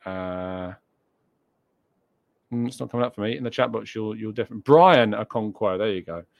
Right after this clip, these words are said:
Uh, he's in the under twenty-ones. So, yeah, Brian Okonkwo and Arthur Okonkwo as well.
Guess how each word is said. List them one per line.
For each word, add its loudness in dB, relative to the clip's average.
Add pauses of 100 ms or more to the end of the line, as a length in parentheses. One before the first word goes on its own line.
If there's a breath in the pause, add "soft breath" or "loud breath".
(280)
Uh, -6
he's -6
in -4
the -4
under -4
twenty-ones. -10
So, -14
yeah, -8
Brian -2
Okonkwo -8
and -10
Arthur -8
Okonkwo -16 (500 soft breath)
as -10
well. -18